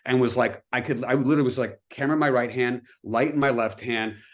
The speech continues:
I was, like, my own gaffer, my own grip, my cameraman, my editor, my D P director. I was everything. And it was just a, it was a one-man show. I'm just, like, making stuff. And then, like,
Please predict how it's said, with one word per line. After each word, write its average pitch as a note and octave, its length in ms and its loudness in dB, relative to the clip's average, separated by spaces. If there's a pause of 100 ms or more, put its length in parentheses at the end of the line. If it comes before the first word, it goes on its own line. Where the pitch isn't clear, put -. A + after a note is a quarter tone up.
I C3+ 100 2
was, D3 180 2
like, B2+ 240 0
my B2 140 2
own A#2 180 0
gaffer, A#2+ 280 0
my A2+ 140 -4
own A#2 140 -4
grip, B2 260 -4
my A#2 240 -4 (100)
cameraman, B2 380 2
my A2+ 140 -2
editor, A#2+ 240 -2
my A2+ 160 -4 (260)
D B2+ 160 2
P B2+ 220 -2
director. A#2+ 440 0
I B2+ 60 2
was B2+ 80 2
everything. E3 280 2
And B2 40 2
it C3 40 2
was - 100 -2
just C#3 160 -8
a, E3 60 -4
it - 140 -10
was B2+ 120 -2
a D#3 60 2
one-man C3+ 360 2
show. G#3+ 320 -6 (400)
I'm D#3+ 120 0
just, G3+ 120 0
like, G3 100 2
making C#3+ 360 0
stuff. - 420 -12 (340)
And C#3 140 4
then, E3 140 4
like, D#3 160 -2